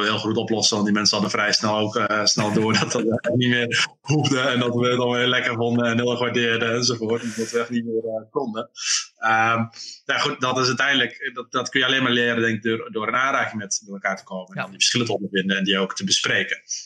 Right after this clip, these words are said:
Speaker 1: Ja, en dat is denk ik wel een voordeel van de Nederlandse cultuur. Nederlanders gooien heel snel dingen op tafel, maken ze bespreekbaar, stellen vragen. Terwijl ook in, soms voor andere landen, dan, dan ga je minder snel, eh, direct naar,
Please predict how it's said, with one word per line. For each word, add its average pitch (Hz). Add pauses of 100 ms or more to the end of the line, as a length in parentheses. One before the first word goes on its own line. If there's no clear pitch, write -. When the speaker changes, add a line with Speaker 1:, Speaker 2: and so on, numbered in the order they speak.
Speaker 1:
Ja, 120
en 113
dat 110
is 104
denk 110
ik 104
wel 110
een 104
voordeel 107
van 101
de 98
Nederlandse 104
cultuur. 117
Nederlanders 104
gooien 104
heel 104
snel 104
dingen 98
op 95
tafel, 101
maken 98
ze -
bespreekbaar, 98
stellen 98
vragen. 95 (360)
Terwijl 101
ook 101
in, 98
soms -
voor 101
andere 104
landen, 104
dan, 98
dan 98
ga 110
je 107
minder 117
snel, 110 (380)
eh, 104
direct 127
naar, 117